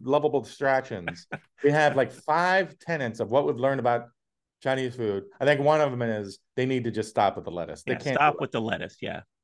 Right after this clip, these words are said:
Speaker 1: They've nailed the chicken McNuggets.
Speaker 2: <laughs>
Speaker 1: I don't wanna get into that. If I was up to me,
Speaker 2: Yeah.
Speaker 1: I would just focus on
Speaker 2: All
Speaker 1: the
Speaker 2: right.
Speaker 1: McNuggets.
Speaker 2: Yeah.
Speaker 1: But stop with the lettuce. You can't do lettuce. Sorry, guys.
Speaker 2: Uh,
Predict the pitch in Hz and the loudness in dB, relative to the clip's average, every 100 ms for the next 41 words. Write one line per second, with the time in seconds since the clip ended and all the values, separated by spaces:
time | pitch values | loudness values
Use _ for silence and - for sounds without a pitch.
0 | _ _ 139 135 120 139 165 180 190 190 | _ _ 2 2 0 0 2 4 4 2
1 | 170 - 156 135 131 180 175 160 156 156 | 0 -10 -4 -4 0 -2 -2 -4 0 0
2 | 156 156 156 - - - - - - _ | 2 0 -2 -18 -20 -20 -20 -20 -20 _
3 | - _ 143 156 156 151 160 160 160 156 | -18 _ 2 4 4 6 6 6 4 4
4 | 156 151 - 131 135 135 135 143 143 135 | 4 0 -6 -4 2 2 4 0 -2 -12
5 | - - 143 156 160 156 - 131 120 127 | -14 -12 -4 -2 0 2 4 4 2 -6
6 | - 147 143 143 139 107 98 143 143 147 | 0 2 2 2 2 2 0 -4 -6 -8
7 | - 123 110 117 _ _ _ - 120 113 | -4 -2 -2 -6 _ _ _ 0 4 4
8 | 110 _ _ _ _ 113 - 170 156 135 | 2 _ _ _ _ -20 -4 0 0 0
9 | 135 131 104 90 87 117 117 156 147 127 | -4 -2 -4 -4 -6 -12 -4 -2 0 0
10 | 107 82 78 - - 135 104 85 71 - | 2 0 -4 -14 0 2 2 0 -6 -10
11 | - - 104 92 | -18 -16 -14 -14